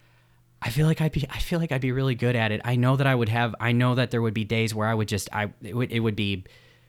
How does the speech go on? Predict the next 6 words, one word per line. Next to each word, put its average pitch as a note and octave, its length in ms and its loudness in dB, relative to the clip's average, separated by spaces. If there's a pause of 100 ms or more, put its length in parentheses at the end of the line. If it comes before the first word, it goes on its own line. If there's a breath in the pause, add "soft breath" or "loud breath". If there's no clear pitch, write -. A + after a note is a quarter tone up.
(100 loud breath)
really, D#3 420 6
really A#2+ 320 2
difficult. F#2+ 600 -4 (580 soft breath)
And B2+ 120 2
I, B2 100 4 (120)
I, A#2 260 -2